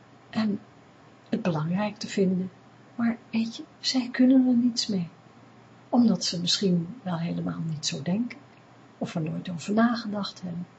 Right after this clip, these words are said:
en het ook niet willen weten. Er komt veelal vervreemding van. En je vraagt of ik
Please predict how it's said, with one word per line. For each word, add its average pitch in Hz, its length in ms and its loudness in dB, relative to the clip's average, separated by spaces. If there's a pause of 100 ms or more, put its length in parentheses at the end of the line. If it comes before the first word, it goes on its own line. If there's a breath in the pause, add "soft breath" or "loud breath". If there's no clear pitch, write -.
(520)
en 220 140 0
het 208 180 0
ook 196 200 -4
niet 151 260 -4 (100)
willen 262 340 6
weten. 160 380 -2 (1080)
Er - 80 -12
komt 247 280 2
veelal 214 540 -2 (100)
vervreemding 175 880 -2 (220)
van. 165 340 -14 (1200)
En 190 140 -2
je 190 80 -4
vraagt 226 480 -4
of 190 140 -6
ik - 220 -10